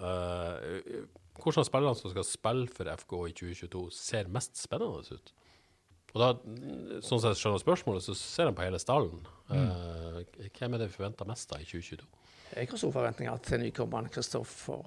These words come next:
Speaker 3: eh, nei, ikke ennå.
Speaker 1: Christos.
Speaker 3: Christos Safaris, som har imponert på trening, og hatt en veldig god sesong i, i Grorud.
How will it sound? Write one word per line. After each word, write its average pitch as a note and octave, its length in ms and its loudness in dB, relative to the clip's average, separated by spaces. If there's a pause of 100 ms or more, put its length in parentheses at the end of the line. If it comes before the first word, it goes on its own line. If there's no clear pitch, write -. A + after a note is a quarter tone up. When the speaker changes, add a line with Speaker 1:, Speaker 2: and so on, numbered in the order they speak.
(140)
Speaker 3:
eh, B2 400 -6 (240)
nei, F3+ 160 -2
ikke E3+ 100 0
ennå. B2+ 60 0
Speaker 1:
Christos. B2 420 2
Speaker 3:
Christos F#3+ 480 4
Safaris, D#3+ 540 6 (560)
som - 180 -8 (1000)
har C3 160 -2
imponert C3+ 340 -4
på - 140 -10
trening, G#3 340 -4 (880)
og B2+ 180 -6
hatt A#2+ 220 -4
en B2+ 100 -4
veldig B2+ 300 -4
god D3+ 100 -6
sesong C3 400 -6
i, C3 120 -6 (100)
i C3 80 -4
Grorud. - 460 -2